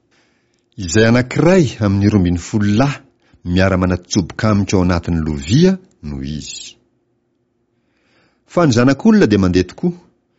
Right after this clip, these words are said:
araka ny nanoratana azy, nefa lozan'izay olona hahazoana ny zanak'olona hatolotra. Tsara ho an'izany olona izany raha tsy ary akory. Fanorenana ny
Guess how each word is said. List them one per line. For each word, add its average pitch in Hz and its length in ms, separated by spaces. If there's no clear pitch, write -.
araka 107 340
ny 92 80
nanoratana 87 640
azy, - 280
nefa 110 640
lozan'izay 95 920
olona 95 400
hahazoana 87 560
ny 76 80
zanak'olona 76 560
hatolotra. - 800
Tsara 170 340
ho 104 80
an'izany 82 360
olona 80 180
izany 85 320
raha 80 160
tsy - 160
ary 73 240
akory. - 320
Fanorenana 107 680
ny 101 100